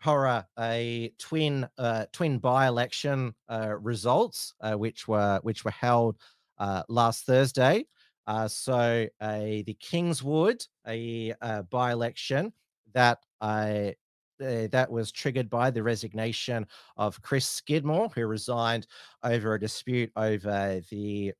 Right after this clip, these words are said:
uh, the granting of new, uh, oil and gas, uh, licenses. Uh, so the Labor Party, uh, candidate Damien Egan won.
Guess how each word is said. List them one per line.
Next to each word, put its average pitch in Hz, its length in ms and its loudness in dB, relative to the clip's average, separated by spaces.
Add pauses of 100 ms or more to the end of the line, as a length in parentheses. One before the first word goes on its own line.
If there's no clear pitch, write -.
(180)
uh, 104 240 -2
the 98 100 -2
granting 117 520 0
of 101 140 -4
new, 110 380 0 (480)
uh, 104 420 4 (100)
oil 127 220 8
and 107 180 0
gas, 131 520 4 (140)
uh, 101 320 -2
licenses. 113 1080 0 (360)
Uh, 113 160 0
so 117 400 2
the 117 400 0
Labor 139 520 2
Party, 127 720 0 (180)
uh, 104 140 -4
candidate 117 680 -4
Damien 117 600 -4
Egan 156 540 2 (560)
won. 156 460 4